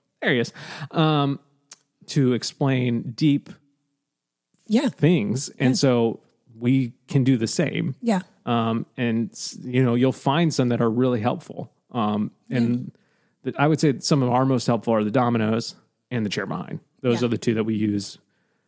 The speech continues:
Speaker 2: The
Speaker 1: pretty,
Speaker 2: most.
Speaker 1: pretty much on a daily basis.
Speaker 2: Mm-hmm.
Speaker 1: Um, so yeah, that's one, that's another tool. Um, and then this next part is we're, we're switching tool belts. We're using the same metaphor twice.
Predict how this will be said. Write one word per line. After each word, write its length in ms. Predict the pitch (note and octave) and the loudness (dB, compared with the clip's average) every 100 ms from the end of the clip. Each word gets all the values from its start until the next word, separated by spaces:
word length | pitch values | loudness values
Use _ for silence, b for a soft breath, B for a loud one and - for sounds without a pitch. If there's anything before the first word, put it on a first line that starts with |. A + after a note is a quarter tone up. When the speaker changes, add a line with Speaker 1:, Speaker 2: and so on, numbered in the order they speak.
| _ _ _ | _ _ _
Speaker 2:
The 140 | A3+ A#3+ | 0 2
Speaker 1:
pretty, 160 | G#3 | 4
Speaker 2:
most. 340 | F#3 F#3 - - | 2 -2 -8 0
Speaker 1:
pretty 160 | F3+ | 2
much 200 | E3 C#3 | 4 2
on 80 | B2 | 2
a 40 | G#2+ | 0
daily 300 | A#2 A2 A2 | 0 0 0
basis. 560 | F#2+ G2 - - - - _ _ _ _ _ A#3+ | -2 -6 -6 -8 -10 -14 _ _ _ _ _ -6
Speaker 2:
Mm-hmm. 440 | G#3+ A3 G3+ - | 2 2 2 2
Speaker 1:
Um, 460 | C#3+ C3 B2 A#2 A2+ b b b b | 2 4 2 0 -2 b b b b
so 120 | - C#3 | 0 2
yeah, 80 | |
that's 240 | B2 E3 - | 4 2 0
one, 460 | C#3 C3 C3 C3 - | 0 2 2 0 -4
that's 160 | - D3 | -2 0
another 240 | C#3 C3 | 2 2
tool. 480 | B2 C3+ A#2 A#2+ - _ _ | 2 2 2 0 -2 _ _
Um, 300 | D3 C3 B2+ C#3+ | 0 2 2 2
and 100 | C#3 | 2
then 80 | |
this 180 | C#3+ C#3 | 2 2
next 280 | D#3+ F#3 G3 | 0 0 -2
part 420 | - D3 C#3 C#3 - | 0 2 2 0 0
is 600 | C3+ B2 A#2+ A#2 - - _ _ _ - _ _ _ _ _ _ _ _ _ _ _ | 2 2 2 0 -4 -8 _ _ _ -20 _ _ _ _ _ _ _ _ _ _ _
we're, 220 | C#3 C3+ | -2 0
we're 140 | C3+ C3+ | 2 2
switching 380 | - F#3 F3 F3 | 4 2 4 2
tool 200 | D3 B2+ | 2 2
belts. 360 | A2+ G#2+ - - - | 2 0 -4 -8 -2
We're 160 | C3 | 2
using 160 | C#3 C#3+ | 4 2
the 80 | C3+ | 2
same 240 | - D3 | 4 4
metaphor 400 | C3+ B2 - B2 | 4 0 0 -2
twice. 420 | - A#2 - - | -2 -6 -6 -10